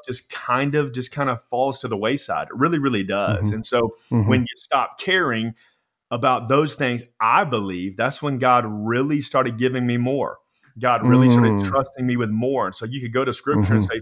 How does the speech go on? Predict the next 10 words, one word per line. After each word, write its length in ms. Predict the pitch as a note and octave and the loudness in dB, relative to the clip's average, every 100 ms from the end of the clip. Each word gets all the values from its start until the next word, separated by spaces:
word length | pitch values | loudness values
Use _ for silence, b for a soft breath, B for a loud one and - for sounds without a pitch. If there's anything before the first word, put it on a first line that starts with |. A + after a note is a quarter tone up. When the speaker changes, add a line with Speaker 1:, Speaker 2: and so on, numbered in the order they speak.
| - | -4
Speaker 1:
"Faithful 220 | C3+ B2+ | -4 -2
with 120 | B2 A2 | -6 -6
the 80 | A2 | -10
small, 440 | - B2 C3 B2+ | -4 -2 0 0
he'll 120 | A#2 | -2
give 200 | A2+ A#2+ | -4 -4
you 80 | G#2+ | -4
more." 360 | G#2 D#3 F#3+ B2 | -4 0 0 0
But, 420 | A#2+ D#3 C#3 - B B - | 2 2 2 -4 B B 0
uh, 180 | C3 | 2